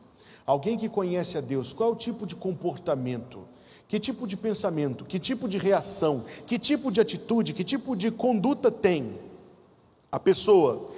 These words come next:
que verdadeiramente conhece a Deus? E nesse pano de fundo em que o mundo se dissolveu, em que tudo foi tirado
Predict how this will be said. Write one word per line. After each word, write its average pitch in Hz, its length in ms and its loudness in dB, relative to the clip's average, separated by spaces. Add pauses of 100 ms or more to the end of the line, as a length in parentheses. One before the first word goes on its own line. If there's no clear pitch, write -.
(160)
que 160 140 -2
verdadeiramente 190 1120 4
conhece 160 600 0
a 123 40 0
Deus? 113 520 -8 (220)
E 160 100 0
nesse 208 320 2
pano 247 300 4
de 226 100 -4
fundo 214 540 0 (160)
em 180 160 0
que 196 100 2
o 196 80 4
mundo 220 320 2
se 233 160 -4
dissolveu, 180 680 2
em 180 60 0
que 175 100 -6
tudo 302 400 0
foi 247 220 0
tirado 175 380 4